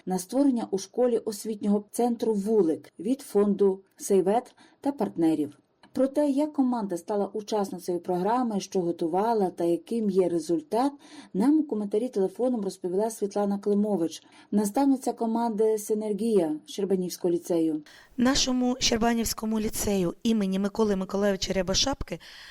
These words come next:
Speaker 2: пощастило пройти відбір із семидесяти шкіл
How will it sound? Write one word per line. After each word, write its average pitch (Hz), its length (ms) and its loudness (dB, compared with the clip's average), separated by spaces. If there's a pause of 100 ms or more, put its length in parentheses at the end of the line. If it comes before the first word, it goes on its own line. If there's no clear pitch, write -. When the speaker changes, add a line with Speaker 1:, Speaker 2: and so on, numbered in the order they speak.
(160)
Speaker 2:
пощастило 285 600 0
пройти 214 400 0
відбір 214 500 0 (360)
із 226 280 2
семидесяти 220 760 0
шкіл 180 440 -2